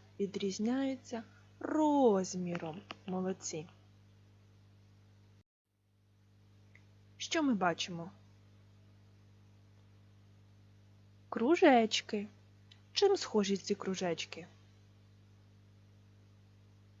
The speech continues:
Формою. Так. Чим вони ще схожі? Розміром вони однакові, так. А чим вони відрізняються?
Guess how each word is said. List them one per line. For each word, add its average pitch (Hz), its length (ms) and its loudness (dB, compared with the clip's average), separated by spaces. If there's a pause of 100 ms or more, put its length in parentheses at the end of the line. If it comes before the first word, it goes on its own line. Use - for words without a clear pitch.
(1000)
Формою. 226 1200 2 (360)
Так. 175 680 -8 (960)
Чим 320 240 -2
вони 226 200 4
ще 180 240 -2
схожі? 165 500 -10 (2500)
Розміром 226 1120 2
вони 190 280 -2
однакові, 208 1000 -2
так. 165 360 -12 (260)
А 190 100 -2
чим 226 440 -2
вони 311 240 2
відрізняються? 196 1000 -2